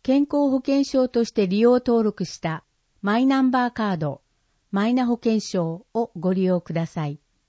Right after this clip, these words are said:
なお、お手元にある国民健康保険、後期高齢者医療保険の健康保険証は、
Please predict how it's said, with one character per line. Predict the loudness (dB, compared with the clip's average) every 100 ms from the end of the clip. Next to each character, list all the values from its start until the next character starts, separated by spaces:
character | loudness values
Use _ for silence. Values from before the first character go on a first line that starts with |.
| _ _ _ _ _ _ _ _ _ -4
な | -2 -2
お、 | -4 _ -8
お | -2
手 | 2
元 | 2 2 2
に | 2
あ | 0
る | -2 -4 -10 _ -8
国 | -4 2 4
民 | 4
健 | 2 0 -2
康 | -2 -2 0
保 | -4
険、 | -4 -4 -4 -10 _ _ _ _ _
後 | -2 0 0
期 | -4
高 | -2 0 2
齢 | 2 0
者 | -2 -2
医 |
療 | 2 2 2
保 |
険 | -2 -2 0
の | -2 -2
健 | -2 -2
康 | -2 -2 0
保 | -2
険 | -2 -4
証 | -2 -2 -2
は、 | -2 -6